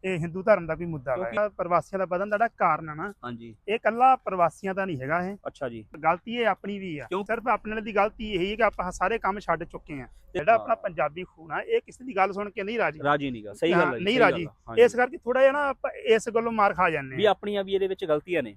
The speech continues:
Speaker 1: ਹਾਂ, ਆਪਣੀ ਥੋੜ੍ਹੀਆਂ ਜਿਹੀਆਂ ਗਲਤੀਆਂ ਹੈਗੀਆਂ, ਪਰ ਜੇ
Speaker 2: ਆਪਣੀਆਂ
Speaker 1: ਗੱਲ
Speaker 2: ਗਲਤੀਆਂ।
Speaker 1: ਕਰੀਏ ਕਿ ਮਿਹਨਤੀ ਪੰਜਾਬੀ ਬਹੁਤ ਬੈਠੇ ਜਿਹੜੇ ਬੰਦੇ ਹੈਗੇ ਆ,
Speaker 2: ਹੂੰ।
Speaker 1: ਸਿਰਫ ਇਹਨਾਂ ਦੇ ਵਿੱਚ ਸਿਰਫ ਇੱਕ ਆਹੀ ਜਿਹੜਾ ਹੈਗੀ ਗੱਲ ਕਿ ਖੂ-, ਕਿਸੇ ਦੀ ਗੱਲ ਨਹੀਂ ਸੁਣ ਸਕਦੇ ਬਸ।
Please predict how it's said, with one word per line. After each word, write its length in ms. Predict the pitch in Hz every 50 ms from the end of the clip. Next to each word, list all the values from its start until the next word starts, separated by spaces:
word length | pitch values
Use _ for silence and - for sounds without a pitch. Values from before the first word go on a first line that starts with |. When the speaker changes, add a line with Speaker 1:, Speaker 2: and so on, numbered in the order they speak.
| - 175
Speaker 1:
ਹਾਂ, 200 | 185 196 202 214 202
ਆਪਣੀ 260 | 220 220 - 269 262
ਥੋੜ੍ਹੀਆਂ 240 | 214 240 262 269 277
ਜਿਹੀਆਂ 160 | 233 220 208
ਗਲਤੀਆਂ 260 | 214 196 233 247 208
ਹੈਗੀਆਂ, 200 | 202 208 254 262
ਪਰ 160 | 240 320 240
ਜੇ 80 | 220 277
Speaker 2:
ਆਪਣੀਆਂ 140 | 214 202 175
Speaker 1:
ਗੱਲ 140 | 165 170 -
Speaker 2:
ਗਲਤੀਆਂ। 280 | - 247 240 254 277
Speaker 1:
ਕਰੀਏ 120 | 277 339 285
ਕਿ 80 | 214
ਮਿਹਨਤੀ 360 | 185 190 196 208 - - 262
ਪੰਜਾਬੀ 460 | - - 220 180 185 165 151 156 190 196
ਬਹੁਤ 300 | 160 165 151 151 - 262
ਬੈਠੇ 300 | 220 214 185 - - 170
ਜਿਹੜੇ 160 | 170 180 196
ਬੰਦੇ 280 | 180 175 156 151 147
ਹੈਗੇ 240 | 143 139 147 180 196
ਆ, 60 | 233
Speaker 2:
ਹੂੰ। 280 | 254 - _ 220 214 - -
Speaker 1:
ਸਿਰਫ 200 | - - 180 180 -
ਇਹਨਾਂ 180 | 208 208 226 233
ਦੇ 60 | 240
ਵਿੱਚ 120 | 240 220 -
ਸਿਰਫ 160 | 233 247 262
ਇੱਕ 300 | 240 233 208 - - -
ਆਹੀ 180 | 196 175 180
ਜਿਹੜਾ 240 | 196 214 214 226 233 - - - - 139
ਹੈਗੀ 240 | 147 156 185 202 185
ਗੱਲ 200 | 170 170 185 196
ਕਿ 140 | - 233 226
ਖੂ-, 240 | _ _ 208 208
ਕਿਸੇ 220 | - _ - 233 254
ਦੀ 100 | 277 247
ਗੱਲ 160 | 233 220 233
ਨਹੀਂ 100 | 240 226
ਸੁਣ 180 | 170 180 165 143
ਸਕਦੇ 340 | - 156 135 131 127 131
ਬਸ। 220 | 127 131 123 131